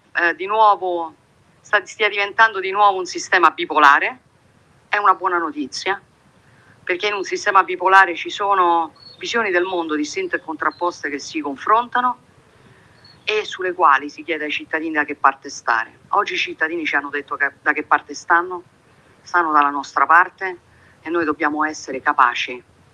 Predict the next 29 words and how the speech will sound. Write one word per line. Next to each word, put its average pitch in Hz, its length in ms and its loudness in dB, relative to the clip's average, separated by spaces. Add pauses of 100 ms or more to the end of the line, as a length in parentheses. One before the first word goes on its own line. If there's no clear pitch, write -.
(260)
di 156 120 -8
cogliere 165 460 0
il 233 140 -16
significato 135 880 -4
che 131 140 -14
quel 143 200 -4
messaggio 139 600 -2
ha. 117 160 2 (420)
Grazie 165 600 4 (260)
agli 135 200 -6
italiani, 156 560 2 (300)
grazie 165 600 2 (180)
a - 160 -8
voi, 165 260 -6 (360)
grazie 170 380 0
a 143 40 -4
tutti 185 340 -12
quelli 170 400 -4 (400)
che - 140 -8
ci - 180 0
hanno 170 280 4
detto 156 360 -4
che 147 160 -6
capivano 156 600 -2
gli 127 120 -12
sforzi - 440 -6
che 143 80 -12
stavamo 139 540 0 (600)
facendo 190 680 -2